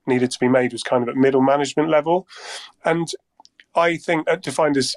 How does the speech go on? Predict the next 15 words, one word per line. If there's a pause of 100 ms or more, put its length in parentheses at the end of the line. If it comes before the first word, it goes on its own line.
senior
vice
presidents
and (160)
vice
presidents, (120)
um, (360)
yet
to
reach
pre-pandemic
levels, (540)
I
certainly
find,